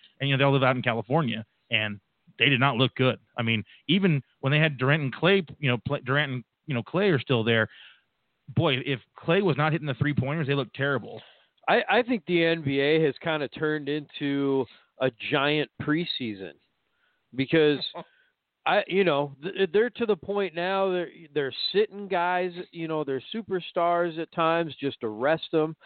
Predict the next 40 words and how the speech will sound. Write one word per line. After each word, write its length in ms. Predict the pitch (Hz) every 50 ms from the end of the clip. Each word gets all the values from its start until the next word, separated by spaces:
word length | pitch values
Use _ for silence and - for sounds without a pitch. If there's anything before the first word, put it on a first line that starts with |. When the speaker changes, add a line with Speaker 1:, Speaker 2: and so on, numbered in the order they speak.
| - - _ -
Speaker 2:
You 140 | 127 135
know, 180 | 139 139 135 135
this 140 | 127 123 - -
is 140 | 123 110 113
making 360 | 131 135 139 135 - 117 107 - -
fans 380 | 139 135 139 147 151 151 143 143
angry. 560 | 147 147 147 151 143 143 151 156 156 156 151 _ _ - _ _ _ -
Um, 560 | 110 123 123 120 117 117 113 110 110 113 - _ _ _ - - _ _ _ _
I 80 | - 170
don't 140 | 196 202 185
know. 140 | 185 180 147
I 120 | 131 135
think 240 | 127 180 185 165 -
it, 100 | 147 - - -
it's 240 | 127 156 156 - -
time 240 | - 180 180 208 208
to 80 | 180 160
take 240 | - 180 170 143 139
a 80 | 131
hard 340 | 110 - 151 151 160 156 131
look 260 | 135 143 147 135 -
at 100 | 135 123 _
the 180 | 127 117 104 98
eighty-two 640 | 123 135 139 131 139 123 - - - - 151 143 135
game 300 | 120 135 131 127 120 113 101 - - -
season, 380 | - 123 123 120 104 117 104 98
I 120 | 98 98
think, 320 | 92 - 117 107 90 90 - -
that 120 | 127 120 -
they 140 | - 123 123 113
play 340 | - - - 120 117 123
in 100 | 127 131
the 140 | 139 143 143 147
N 140 | 147 143
B 180 | 139 147 147 151
A. 240 | 151 151 156 165 160 _ _ _ _ _ _ _ _ -
I 120 | 120 127 123 -
think 200 | 165 170 165 -
that 220 | - 160 160 165 135
might 320 | 143 139 139 156 180 170